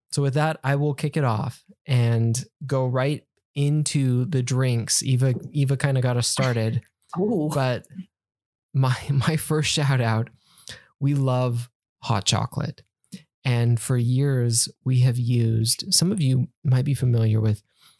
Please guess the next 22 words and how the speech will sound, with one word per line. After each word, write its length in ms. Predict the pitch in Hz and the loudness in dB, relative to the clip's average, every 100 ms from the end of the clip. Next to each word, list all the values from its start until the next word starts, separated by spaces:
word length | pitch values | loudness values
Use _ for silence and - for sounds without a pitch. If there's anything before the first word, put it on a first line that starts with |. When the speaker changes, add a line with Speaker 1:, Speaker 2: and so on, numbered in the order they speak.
| - - | -18 -2
Speaker 1:
like, 200 | - - - | -2 -2 0
the 120 | 127 | 0
Cocomotion 960 | - 127 131 117 117 - 135 131 143 - _ - _ - | 2 0 2 2 2 2 2 2 2 -2 _ -20 _ -2
machine, 400 | - 123 127 120 123 | 0 2 0 0 0
which, 160 | 123 120 | 0 0
like, 240 | 123 120 | 0 0
Speaker 2:
<laughs> 0 | |
Speaker 1:
makes 260 | 123 123 120 | 0 0 0
the 100 | 123 | -2
hot 220 | 120 120 | -2 -2
chocolate. 500 | - 120 123 135 - _ _ | 0 -2 0 -2 -2 _ _
Utter 160 | 139 135 | -4 -2
garbage 680 | 123 95 98 90 - - - - | -2 -2 -2 -4 -4 -4 -6 -8
compared 680 | - 113 - 117 110 110 - 247 | 0 0 2 0 0 0 -2 -2
to 420 | - 120 113 104 - - - - _ _ | 0 0 2 0 -2 -4 -4 -6 _ _
Speaker 2:
<laughs> 600 | _ - 330 - - - | _ -10 -10 -6 -6 -4
Tell 160 | - 285 | -2 -2
me 100 | 294 | -2
more. 320 | 349 285 196 | -2 -2 0
<laughs> 80 | 151 | 0
Speaker 1:
we 100 | 151 | 0
just, 300 | 147 170 - | 0 0 -2